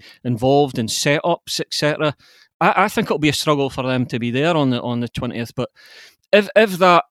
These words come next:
if, if it is a full strength Aberdeen side, then I, I think, I think St Johnstone do have a complaint there. Um, but we've got to get th-, through this. We're all making it up as we go along. And, and I'd also like to say, off the pitch,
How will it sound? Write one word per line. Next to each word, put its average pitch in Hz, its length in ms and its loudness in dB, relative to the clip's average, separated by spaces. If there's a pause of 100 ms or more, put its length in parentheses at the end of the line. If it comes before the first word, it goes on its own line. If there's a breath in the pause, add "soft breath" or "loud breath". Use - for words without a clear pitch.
(140)
if, 196 280 4
if 196 140 4
it 196 100 2
is 185 160 4
a 185 80 4
full 160 280 4
strength 123 360 -2
Aberdeen 117 520 -2
side, 110 400 -4
then 113 320 -2
I, 113 180 -10
I 151 60 -6
think, 151 340 -2
I 165 40 -6
think 165 240 -4
St 135 200 -4
Johnstone 127 440 -4
do 127 240 -6
have 123 120 -6
a 120 80 -6
complaint 110 560 -6
there. 101 200 -8 (520 soft breath)
Um, 117 520 -2 (500 loud breath)
but - 360 2 (1000)
we've 139 180 -6
got 175 200 4
to 160 100 -2
get 139 200 -2
th-, - 120 -20 (140)
through 143 200 0
this. 147 240 0
We're 135 120 -2
all 156 140 4
making 143 300 2
it - 80 -4
up - 140 -6
as 131 120 -6
we 135 60 -4
go 139 200 0
along. 139 260 4 (220 loud breath)
And, 175 180 2
and 196 120 2
I'd 202 180 4
also 262 260 2
like 226 180 2
to 175 100 -2
say, 156 320 2 (100)
off 185 380 0
the 160 180 -4
pitch, - 500 -2